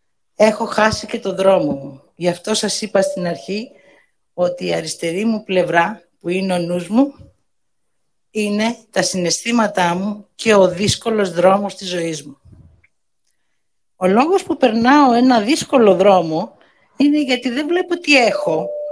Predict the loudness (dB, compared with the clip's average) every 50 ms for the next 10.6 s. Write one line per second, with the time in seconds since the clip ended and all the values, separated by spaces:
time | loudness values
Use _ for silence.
0 | -6 -4 -4 -2 -4 -4 -6 -8 -10 -10 -8 -4 -2 -2 -2 -2 -2 0 0 0
1 | -2 -4 -8 -8 -8 -10 -12 -14 _ _ _ _ _ _ _ _ _ _ _ _
2 | _ _ _ _ _ _ _ _ _ _ _ _ _ _ _ _ -6 -4 -4 -2
3 | -2 -2 0 2 0 0 0 -2 -4 -4 -4 -4 -4 -4 -4 -2 -2 -2 0 0
4 | 0 -2 -4 -6 -6 -6 -6 -6 -6 -4 -2 0 2 2 2 0 -4 -8 -14 -16
5 | -16 -16 -16 -16 -18 -20 _ _ _ _ _ _ _ _ _ _ _ _ _ _
6 | _ _ -16 -6 -6 -6 -4 -4 -8 -8 -6 -6 -6 -6 -6 -10 -10 -10 -8 -6
7 | -4 -4 -6 -8 -10 -16 -18 -20 -20 -20 -20 _ _ _ _ _ _ _ _ _
8 | _ _ _ _ _ -20 -20 -20 _ _ _ _ -8 -6 -4 -2 -4 0 0 -2
9 | -2 0 0 0 0 0 -2 -4 -2 0 4 4 6 6 4 2 0 -2 -4 -2
10 | 0 0 2 4 2 2 0 -4 -12 -18 -20 -20